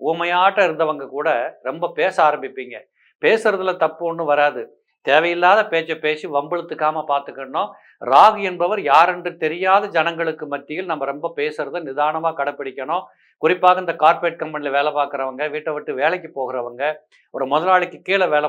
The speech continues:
பார்க்குறவங்க, சின்ன நிறுவனங்களில் வேலை பார்க்குறவங்க, நீங்க சாதாரணமா சொன்ன வார்த்தை கூட உங்க முதலாளி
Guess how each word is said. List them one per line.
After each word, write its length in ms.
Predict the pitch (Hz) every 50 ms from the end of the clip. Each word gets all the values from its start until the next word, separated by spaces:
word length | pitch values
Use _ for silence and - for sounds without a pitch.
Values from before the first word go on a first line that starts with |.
| 147 147
பார்க்குறவங்க, 480 | 139 139 139 131 131 123 123 120 147 151 - -
சின்ன 220 | 180 190 202 202 185 170
நிறுவனங்களில் 580 | 160 160 165 160 160 151 151 143 139 127 123 135
வேலை 160 | 147 151 151 143
பார்க்குறவங்க, 460 | 139 - 139 131 123 120 120 117 131 151 165 160 - _ _ _ _ _ _ 135
நீங்க 180 | 147 156 156 - - 165
சாதாரணமா 520 | 165 180 196 196 202 208 226 220 214 - - 175
சொன்ன 220 | 170 175 185 175 165
வார்த்தை 280 | 165 165 165 - 160 147 165
கூட 100 | 170 190 185
உங்க 140 | 165 156 135 139
முதலாளி 340 | 139 139 165 170 170 165